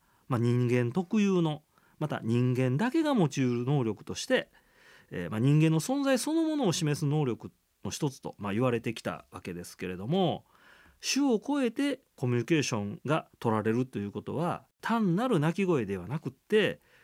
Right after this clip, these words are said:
これはまあ言語と言っても、まあ、言い過ぎではないというふうに思ったりします。鳥の言葉が、で、四十柄に、まあ、方言がある、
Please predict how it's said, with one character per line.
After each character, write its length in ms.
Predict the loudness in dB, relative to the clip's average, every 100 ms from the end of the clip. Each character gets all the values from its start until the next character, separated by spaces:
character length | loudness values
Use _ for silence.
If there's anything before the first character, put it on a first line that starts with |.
| _ -4
こ 80 | 0
れ 60 |
は 100 | 2
ま 60 | 0
あ 80 | 2
言 260 | 4 4
語 140 | 2 -2
と 80 |
言 120 | -4 -4
っ 40 |
て 240 | -6 -4
も、 260 | -2 -2 -4 -6
ま 100 | -4
あ、 40 |
言 100 | -2
い 60 | -4
過 120 | -4
ぎ 80 | -4
で 80 |
は 140 | -4 -2
な 160 | -2
い 80 | -2
と 100 | -4
い 60 | -8
う 20 |
ふ 120 | -4
う 20 |
に 160 | -2 -2
思 200 | -2 -6
っ 20 | -6 -8
た 100 | -6
り 240 | -4 -4
し 160 | -8 -12
ま 160 | -10 -12
す。 140 | -16 _ _ _ _ -12 0
鳥 180 | 4
の 140 | 4 2
言 240 | 0 -2
葉 120 | -2 -2
が、 300 | -2 -4 -8 _ -8
で、 80 |
四 180 | -6 -4
十 320 | 0 2 2 0
柄 320 | -6 -10 -10
に、 180 | -4 -2
ま 100 | -2
あ、 20 |
方 200 | 0 2
言 220 | 2 0 -2
が 140 | -4
あ 40 |
る、 200 | -6 -6